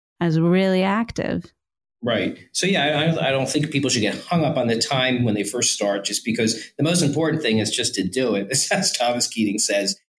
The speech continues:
Speaker 2: is just do it. And then the practice will do you. I might be getting the quote slightly wrong, but he kind of says the most important thing to do is just to do it, and then it will do you. So don't give up and don't get hung up initially on the time frames, quite frankly,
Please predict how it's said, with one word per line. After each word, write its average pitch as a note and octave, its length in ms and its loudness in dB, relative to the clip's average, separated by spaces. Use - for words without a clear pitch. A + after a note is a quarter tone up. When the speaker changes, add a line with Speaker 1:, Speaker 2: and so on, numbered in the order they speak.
Speaker 2:
is C#3+ 120 2
just D#3 340 0
do D3 240 2
it. G2 160 -2
And A#2 140 2
then A#2 120 2
the A2+ 140 0
practice A#2+ 460 -2
will A2+ 140 0
do A2+ 140 0
you. A#2 340 2
I G2+ 40 0
might G#2+ 200 -2
be G#2 240 -4
getting G#2+ 240 0
the G2+ 80 -2
quote A2+ 260 -2
slightly C#3 360 0
wrong, G#2 320 -2
but G2+ 120 -2
he G2+ 180 -2
kind A#2+ 120 -2
of A2 60 -2
says G2 220 -2
the G#2+ 80 -2
most G#2 220 -2
important - 380 -6
thing D#3 180 0
to A#2+ 100 0
do A2 220 0
is G#2+ 80 0
just - 300 0
to - 120 -2
do D3 280 0
it, G#2+ 180 -2
and G#2+ 140 0
then A2+ 280 2
it C3 200 0
will B2 140 2
do B2 140 0
you. A#2 540 0
So A2 440 0
don't C3+ 280 0
give B2 240 0
up A#2 220 0
and G2+ 120 -2
don't A#2+ 220 -2
get A2+ 120 0
hung A#2+ 340 -4
up A#2 200 0
initially G#2 420 0
on G2 140 2
the F#2+ 60 2
time G2+ 560 -2
frames, - 880 -2
quite F2 160 -4
frankly, F2+ 500 -4